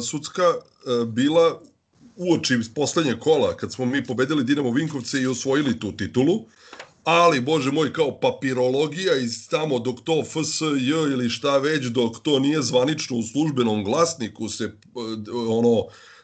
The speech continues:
desilo, oni su brže bolje prijavili Vardar za kup šampiona, razumeš, pa je tako, ono, te godine Vardar otišao u kup šampiona umesto nas. Tako da smo, ono,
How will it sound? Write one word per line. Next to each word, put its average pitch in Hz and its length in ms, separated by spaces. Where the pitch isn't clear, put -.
desilo, 156 720
oni 151 220
su 151 180
brže 139 280
bolje 135 360
prijavili 135 640
Vardar 113 400
za 101 140
kup 113 220
šampiona, 98 580
razumeš, 90 520
pa 90 100
je 90 160
tako, 98 300
ono, 101 320
te 101 240
godine 98 340
Vardar 98 380
otišao 85 380
u 82 120
kup 85 140
šampiona 82 420
umesto 80 320
nas. 78 300
Tako 113 280
da 131 120
smo, 127 220
ono, 139 140